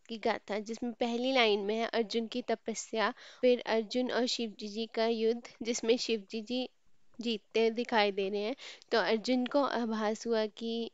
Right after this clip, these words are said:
ये तो कोई मानवीय शक्ति नहीं है, ये कुछ अद्भुत शक्ति है, तो जिसके बाद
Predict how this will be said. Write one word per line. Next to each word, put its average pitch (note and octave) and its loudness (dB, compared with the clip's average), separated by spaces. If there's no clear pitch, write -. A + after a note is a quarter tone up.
ये G#3+ -2
तो A3+ -4
कोई A3+ 0
मानवीय G#3+ -2
शक्ति A3 -6
नहीं G#3 -6
है, G#3+ -6
ये A#3+ -6
कुछ - -6
अद्भुत A3 0
शक्ति G3+ -2
है, G#3 2
तो C4+ -4
जिसके A#3+ -2
बाद A3 6